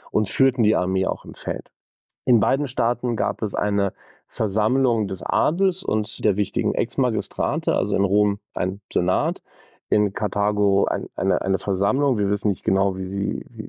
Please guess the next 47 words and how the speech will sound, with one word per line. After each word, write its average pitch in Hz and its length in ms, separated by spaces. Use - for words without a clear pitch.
wie, - 180
wie 107 160
sie 95 160
heißt. 113 340
Die 104 180
Terminologie, 117 640
die 143 160
wir 107 80
in 104 60
den 101 100
Quellen 127 340
finden, 104 220
ist 98 100
halt 98 140
immer 98 200
sehr, 95 500
sehr 98 220
undeutlich, 98 640
ne? 113 100
Also 117 140
bei 101 180
Aristoteles 120 760
wählt 117 320
Begriffe 107 500
bei, 101 200
ich 117 120
kontrastiere 135 580
gerade 113 240
Karthago 110 540
mit, 104 320
mit 101 160
Rom, 160 480
einfach 113 320
weil 101 100
es 98 120
jetzt 101 180
nahe 113 240
liegt 113 180
für - 140
unseren 143 320
Kontext. 120 440
Aristoteles 131 600
macht 123 180
etwas 107 260
Ähnliches, 143 500
er 120 160
kontrastiert 127 800